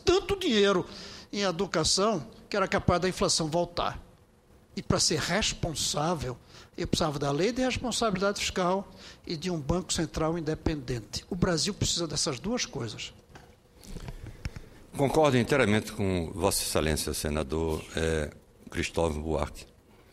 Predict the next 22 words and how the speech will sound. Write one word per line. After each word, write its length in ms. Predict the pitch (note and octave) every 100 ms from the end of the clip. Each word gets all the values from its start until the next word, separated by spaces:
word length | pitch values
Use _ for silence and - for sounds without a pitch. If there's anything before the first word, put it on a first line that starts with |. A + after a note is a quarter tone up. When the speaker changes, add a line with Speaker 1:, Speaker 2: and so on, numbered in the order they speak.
| - - -
Speaker 2:
E 80 | B2+
digo 240 | D3 B2+
mais, 460 | G2+ F2 D#2+ - - -
eh, 580 | G2 F#2+ F#2+ F#2 F2 - - - - - _ _ - - - - - _ - - _ _ _ -
a 120 | A2
Dilma 360 | G2+ D#3+ D#3+ B2
não 140 | G#2+
teve 260 | - G2+ -
condições, 380 | F#2 D#2+ A2+
a 40 | G#2
senhora 260 | - A#2+ F2+
Dilma 320 | D#2+ A#2 G2+
não 140 | F2+
teve 260 | D#2+ F2 -
condições, 720 | F2+ D#2 - E2 D#2+ D2 - - - - - _ G2+
eh, 380 | F2 E2+ E2 - - - -
de 240 | D#2 G2
enfrentar 420 | G2+ - E2 G2 F2
permanentemente 840 | E3+ C3+ A2+ F2+ F2 D#2+ E2+ A2
até 180 | - C3
o 100 | G2+
fim 320 | - F#2+